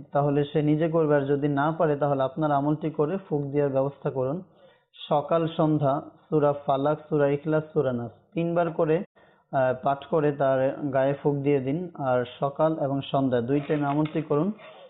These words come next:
আশা করি এর বরকতে আপনার বাবার যে সমস্যা রয়েছে দূর হবে ইনশাআল্লাহ তাআলা।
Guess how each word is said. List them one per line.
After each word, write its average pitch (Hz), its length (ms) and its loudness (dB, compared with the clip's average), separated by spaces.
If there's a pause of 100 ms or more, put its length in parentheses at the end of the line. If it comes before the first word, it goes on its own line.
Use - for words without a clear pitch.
(120)
আশা 151 220 -2
করি 147 200 0
এর 139 120 4
বরকতে 139 420 0
আপনার 139 280 -2
বাবার 131 480 0
যে 131 140 -4 (100)
সমস্যা 147 360 -2
রয়েছে 135 320 -2
দূর 135 200 -2
হবে 120 320 -8 (300)
ইনশাআল্লাহ 147 920 -2
তাআলা। 131 600 -4